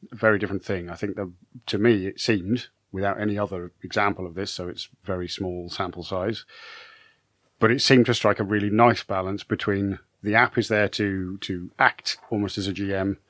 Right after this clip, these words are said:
to tell you what's happening, show you how to, to lay out the board as it comes across, but also it was very careful to make sure that you're still playing a board game.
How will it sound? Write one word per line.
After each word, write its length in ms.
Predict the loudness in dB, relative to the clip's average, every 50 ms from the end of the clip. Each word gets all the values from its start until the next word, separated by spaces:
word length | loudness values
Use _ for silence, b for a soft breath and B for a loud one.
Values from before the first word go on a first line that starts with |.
| b b b b b b b b _
to 360 | -6 -4 -2 -2 -2 -4 -6
tell 220 | 0 4 6 6 6
you 80 | 6
what's 160 | 2 0 -2 -2
happening, 420 | -2 -2 -2 -4 -4 -4 -4 -4
show 180 | 0 2 4 4
you 120 | 4 4
how 280 | 6 6 6 6 6 4
to, 340 | 0 2 2 2 2 0
to 180 | -4 -4 -4 -2
lay 140 | 0 0 0
out 100 | 0 -2
the 60 | -2
board 220 | 0 0 2 4
as 160 | 4 2 2 0
it 80 | -6
comes 240 | -8 -6 -6 -6 -6
across, 360 | -6 -6 -4 -4 -4 -6 -8
but 200 | -8 -8 -8 -6
also 520 | -4 -4 -4 -4 -2 0 0 0 0 -2 -4 b b b b b b b b _ _
it 140 | -4 -2 -2
was 160 | -4 -8 -6
very 260 | 4 6 6 6 6
careful 360 | 4 4 2 2 4 2 -2
to 80 | 0 0
make 200 | 0 0 -2 -2
sure 160 | -4 -4 -4
that 100 | -4 -4
you're 140 | -6 -6 -6
still 300 | -6 0 0 0 0 0
playing 300 | 2 4 4 4 4 2
a 60 | 0
board 240 | -2 -2 -4 -4 -4
game. 300 | -4 -6 -6 -8 -10